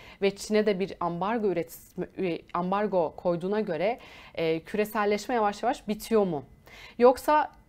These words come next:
çip konusunu mu sadece riske atmak istemiyor? Ee, peki bu o zaman belli alanlarda mı bir küreselleşmeye yol açacak? Peki bu konuda Çin ne yapacak? İşte bunu da yakın zamanda görüyor olacağız.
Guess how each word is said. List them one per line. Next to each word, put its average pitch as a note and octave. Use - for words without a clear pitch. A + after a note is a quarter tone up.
çip -
konusunu C4
mu B3+
sadece F3+
riske D3+
atmak D3+
istemiyor? D3+
Ee, E3
peki A3
bu C4
o G#3+
zaman A#3
belli G#3
alanlarda B3
mı A#3+
bir F3+
küreselleşmeye D#3
yol D#3
açacak? -
Peki G#3+
bu A#3+
konuda A#3+
Çin B3
ne A3+
yapacak? G3
İşte G3
bunu G#3+
da G#3+
yakın G#3+
zamanda F#3+
görüyor G3+
olacağız. G3